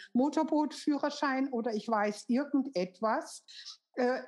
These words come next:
das, ich hatte ja keinerlei Segelerfahrung.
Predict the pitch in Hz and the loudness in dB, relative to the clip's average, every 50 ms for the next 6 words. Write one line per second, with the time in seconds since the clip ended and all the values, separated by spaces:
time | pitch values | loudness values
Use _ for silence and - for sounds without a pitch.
0 | - - - 240 226 220 - - - - - - - 349 - - 349 302 359 - | -14 -8 -4 -4 -4 -2 -4 -8 -6 -4 -2 0 2 2 2 4 4 2 2 0
1 | - - - 392 403 427 440 440 403 381 392 381 381 - - 311 330 320 269 202 | 0 0 0 2 2 4 4 2 2 2 0 0 -2 -2 0 0 0 0 -2 -2
2 | 175 165 151 - - 165 147 139 - - 143 123 | -2 -4 -4 -4 -4 -4 -4 -4 -4 -4 -6 -6